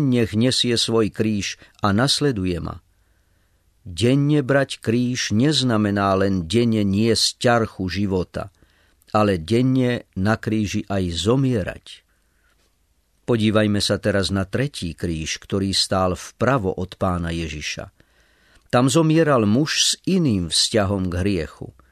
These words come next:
Bol to kríž pokánia. Aj tento muž bol lotor, zlodej a vrah. Vedel však, že si odpikáva zaslúžený trest. V hodine smrti hľadel na muža bolesti na prostrednom kríži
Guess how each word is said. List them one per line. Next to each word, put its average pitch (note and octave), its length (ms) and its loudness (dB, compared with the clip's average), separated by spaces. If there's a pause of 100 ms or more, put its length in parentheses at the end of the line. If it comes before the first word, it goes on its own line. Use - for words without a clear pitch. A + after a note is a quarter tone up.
(420)
Bol A2 240 2
to G#2 160 -2
kríž A2 400 -2
pokánia. C3 800 -4 (960)
Aj A2+ 240 0
tento C#3+ 320 -2
muž F#2 480 -2
bol F#2 320 0
lotor, F2 560 -2
zlodej F#2 640 0
a G2 160 0
vrah. - 480 -4 (640)
Vedel G#2+ 480 0
však, - 480 -4 (320)
že - 160 -2
si - 240 0
odpikáva C#3+ 800 0
zaslúžený D3+ 1040 0
trest. - 560 -6 (800)
V F2+ 80 -6
hodine C#3 400 2
smrti C3 560 0
hľadel C#3 400 2
na C3+ 80 2
muža B2 320 2
bolesti C#3+ 480 0
na C3 160 2
prostrednom C3 800 0
kríži D3 480 -2